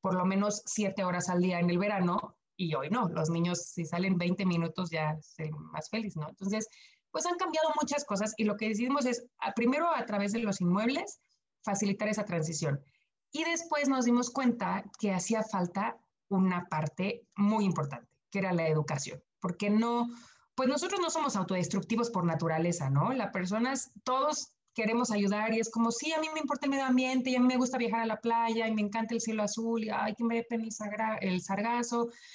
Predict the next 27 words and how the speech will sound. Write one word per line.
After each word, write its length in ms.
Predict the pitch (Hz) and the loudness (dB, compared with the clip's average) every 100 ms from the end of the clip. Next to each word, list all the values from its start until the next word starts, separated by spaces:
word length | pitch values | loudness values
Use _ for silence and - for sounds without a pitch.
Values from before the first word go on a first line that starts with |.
| - - | -16 -2
y, 80 | 196 | 0
ay, 260 | 208 233 | 2 0
qué 100 | 240 | 0
pena 220 | 247 247 240 | 0 2 2
que 120 | 214 | 0
contaminemos 800 | 202 202 196 202 214 214 - - | 0 4 4 4 4 2 -2 -4
así 480 | 190 - 226 226 226 | -4 -2 0 2 4
y 100 | 202 | 4
el 100 | 196 | 2
aire 200 | 208 208 | 2 0
horrible", 420 | 202 226 233 233 - - | 0 0 0 0 -4 -10
pero 220 | - 226 | -2 2
muy 320 | 233 247 302 294 | 6 6 6 2
poca 240 | 285 262 | -2 -2
gente 400 | 247 233 254 - - | 0 2 0 -4 -4
tiene 400 | 240 240 254 254 - | 2 4 2 -2 -6
tan 180 | 247 262 | -2 -2
claro 440 | 269 233 196 190 208 | 0 0 0 0 0
qué 80 | 233 | -2
es 80 | |
lo 80 | 233 | -2
que 80 | 233 | -2
puede 180 | 220 214 | -2 -2
hacer 240 | 202 214 | 0 -2
desde 360 | 196 233 190 233 | 0 0 2 2
su 180 | 240 233 | 2 0
trinchera. 560 | 240 214 - 196 - | 2 2 0 -2 -4